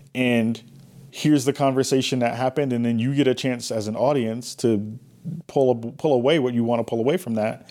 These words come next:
and make decisions about how you want that to be connected to, to, to me or whoever it may be in the space. But you can't even do that 'cause people, people, well, you can do it, but people will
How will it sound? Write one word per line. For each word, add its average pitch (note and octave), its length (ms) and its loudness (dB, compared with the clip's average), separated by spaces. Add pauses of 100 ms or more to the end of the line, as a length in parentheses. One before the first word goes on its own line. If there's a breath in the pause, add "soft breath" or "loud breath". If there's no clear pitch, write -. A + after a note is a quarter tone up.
(460 loud breath)
and C3 160 4
make C3+ 160 0
decisions C3+ 580 2
about A#2+ 480 2
how C#3 200 2
you C3+ 180 2
want B2+ 260 0
that B2+ 220 4
to C3 100 0
be B2 500 -2 (500 soft breath)
connected B2+ 380 0
to, A#2 220 0 (100)
to, G#2+ 160 0
to G2 180 0
me C#3+ 480 4
or A2 220 0
whoever B2 320 4
it A#2+ 80 -2
may A#2+ 120 -2
be A#2+ 300 -2
in A#2 140 -4
the A#2+ 60 -2
space. C#3 460 0 (540 loud breath)
But A#2+ 100 2
you D3 120 2
can't G3+ 200 2
even D#3 160 2
do G3+ 160 0
that E3+ 160 2
'cause D3+ 120 -4
people, F3 360 2 (260)
people, F3 260 2
well, C3+ 160 2
you D#3 100 0
can F3 220 2
do C3 160 4
it, G2+ 100 2
but A#2 120 -4
people D3 260 0
will A#2 280 2